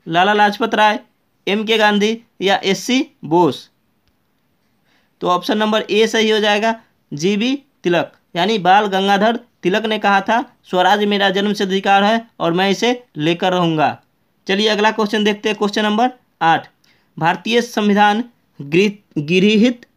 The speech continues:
हुआ, भारतीय संविधान कब गृहीत हुआ था? तो इसके ऑप्शन है छब्बीस जनवरी उन्नीस सौ पचास को, छब्बीस जनवरी उन्नीस सौ उनचास को, छब्बीस नवंबर उन्नीस सौ उनचास को या इकतीस दिसंबर उन्नीस सौ उनचास को। तो भारतीय संविधान कब गृहीत हुआ था?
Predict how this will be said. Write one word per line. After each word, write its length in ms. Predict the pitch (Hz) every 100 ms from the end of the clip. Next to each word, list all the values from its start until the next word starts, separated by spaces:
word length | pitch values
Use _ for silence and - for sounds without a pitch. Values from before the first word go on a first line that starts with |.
| -
हुआ, 340 | 190 185 127 _ _ _
भारतीय 360 | 156 170 220 220
संविधान 420 | 220 208 214 208
कब 240 | 208 220
गृहीत 340 | 202 220 208 -
हुआ 140 | 226
था? 240 | 220 247 254 _ _ _ _ _ _ _
तो 80 | 190
इसके 240 | 190 -
ऑप्शन 320 | 190 185 226 214
है 300 | 220 240 _ _ _
छब्बीस 300 | - 185 202
जनवरी 480 | 214 220 220 220 240 _ -
उन्नीस 220 | 190 208
सौ 60 | 214
पचास 340 | - 202 208
को, 300 | - 202 214 _ _
छब्बीस 300 | - 185 214
जनवरी 260 | 220 220 220
उन्नीस 240 | 214 214
सौ 80 | 208
उनचास 340 | 196 208 214
को, 300 | - 202 208 - _ -
छब्बीस 360 | 180 185 220
नवंबर 280 | 220 214 214
उन्नीस 260 | 214 214 208
सौ 80 | 208
उनचास 360 | 196 208 208
को 240 | 233 226 233 _
या 160 | 175 190
इकतीस 320 | 190 175 214
दिसंबर 460 | 185 185 208 233 269 - -
उन्नीस 260 | 185 196
सौ 120 | 240
उनचास 400 | 220 196 202 190
को। 280 | - 151 113 _ _
तो 80 | 175
भारतीय 500 | 165 175 170 208 220
संविधान 500 | 220 208 196 202 233 233 _ _ -
कब 180 | 214 208
गृहीत 280 | 214 220
हुआ 140 | 220 226
था? 240 | 233 254